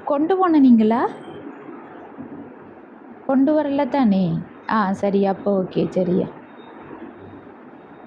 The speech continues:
ஆ, நாங்க இப்ப வந்த இந்த கடை ஓப்பன் பண்ணி இந்த, அந்த பிள்ளைகள் வந்துட்டு தைக்காங்க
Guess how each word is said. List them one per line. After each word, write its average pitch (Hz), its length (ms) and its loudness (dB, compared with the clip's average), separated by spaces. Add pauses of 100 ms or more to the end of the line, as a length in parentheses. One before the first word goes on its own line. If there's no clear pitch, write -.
(1700)
ஆ, 220 560 0
நாங்க 220 380 6
இப்ப 226 320 0
வந்த 269 680 2 (200)
இந்த 208 220 6
கடை 226 260 0
ஓப்பன் 226 340 4
பண்ணி 196 220 4
இந்த, 202 220 4
அந்த 208 220 4
பிள்ளைகள் 214 480 2
வந்துட்டு 190 360 2
தைக்காங்க 196 560 0